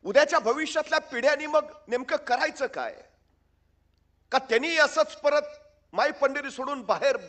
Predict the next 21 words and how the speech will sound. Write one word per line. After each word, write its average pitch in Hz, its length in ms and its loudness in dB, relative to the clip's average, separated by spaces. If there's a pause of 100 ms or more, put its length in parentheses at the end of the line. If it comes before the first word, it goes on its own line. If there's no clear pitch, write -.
भटकायचं? 202 580 -6 (760)
हा - 80 4
यांच्या 226 340 0
मनामध्ये 254 480 0
असलेला 285 360 0
सगळ्यात 294 580 -6
मोठा 262 240 0
प्रश्न 240 400 -8
आहे. - 120 -16 (2750)
ही 302 100 0
सगळी 294 320 -4 (440)
मंडळी 302 320 -2
मुंबईमध्ये 277 600 -2
आली, 131 220 -6 (1400)
या 233 60 0
मुंबईमध्ये 311 600 0
त्यांनी 320 220 -4
स्वतःचं 311 580 0
विश्व 320 320 -6
उभा 254 340 -4
केलं. - 340 -14